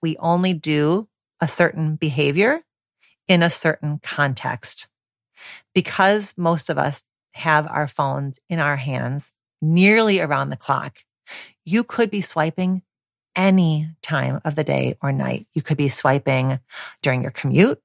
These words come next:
You could be swiping while you're in line at Trader Joe's. You could be swiping on the treadmill, right? It, this swiping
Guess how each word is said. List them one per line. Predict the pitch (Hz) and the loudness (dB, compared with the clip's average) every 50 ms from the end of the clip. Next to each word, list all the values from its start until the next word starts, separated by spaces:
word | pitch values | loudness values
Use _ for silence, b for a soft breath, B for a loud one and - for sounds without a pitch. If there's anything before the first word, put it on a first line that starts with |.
| _ _ _ _ | _ _ _ _
You | - 143 | -6 -4
could | - 151 131 | -4 -4 -4
be | 139 131 | -4 -4
swiping | - - - 143 127 127 127 - 131 127 131 127 127 - - | -4 -2 0 0 0 0 0 -2 -2 -2 -2 -2 -4 -6 -4
while | - 139 123 117 127 | 0 0 2 2 2
you're | 131 131 131 143 135 - - - | 0 0 0 -2 -2 -4 -4 -2
in | 139 135 135 | -2 0 2
line | 135 123 117 117 120 120 131 123 127 - | 2 2 2 2 2 0 0 -2 -2 -4
at | 147 131 | -4 -6
Trader | - - - 120 - | -6 -6 -8 -8 -4
Joe's. | 135 139 147 175 226 262 277 269 - - - B B B B B B | 0 4 4 6 6 4 2 -2 -6 -10 -18 B B B B B B
You | - 151 | -6 -6
could | - 143 | -4 -4
be | 151 139 127 | -6 -4 -6
swiping | - - - - 131 131 131 - - 127 123 123 123 123 123 127 139 - _ - | -8 -8 -8 -6 -4 -4 -4 -4 -6 -6 -4 -4 -6 -6 -6 -8 -10 -12 _ -6
on | 139 127 120 123 120 | -4 -4 -4 -4 -6
the | - | -8
treadmill, | 117 - - 165 175 208 226 247 277 294 285 _ _ _ _ _ _ _ _ _ _ _ | -4 0 0 0 2 2 0 0 -2 -4 -8 _ _ _ _ _ _ _ _ _ _ _
right? | - 151 180 - - _ | -4 -4 -4 -4 -4 _
It, | - 165 170 | -6 -6 -2
this | 165 202 190 - - - - - 190 | -2 -2 -2 -2 -4 -8 -12 -14 -14
swiping | 190 - - 202 196 214 - 170 156 165 | -12 -2 2 2 2 2 2 0 -2 -2